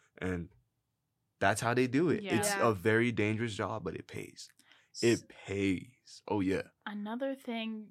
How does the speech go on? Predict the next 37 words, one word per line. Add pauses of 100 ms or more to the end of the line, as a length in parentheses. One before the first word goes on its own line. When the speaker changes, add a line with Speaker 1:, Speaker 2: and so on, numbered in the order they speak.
Speaker 2:
that
I
know
we've
talked
about
before
is,
Speaker 3:
Mm.
Speaker 2:
like,
with
traffic. (180)
Speaker 1:
What (460)
Speaker 2:
How,
Speaker 1:
do
you
mean?
Speaker 2:
like,
'cause, (720)
so,
you
know,
like, (300)
it's, (120)
it's
five
o'clock,
you
Speaker 1:
Okay,
Speaker 2:
know,
Speaker 1:
yeah.
Speaker 2:
you're,
you're
heading
Speaker 3:
<laughs>
Speaker 2:
home
Speaker 1:
Yeah.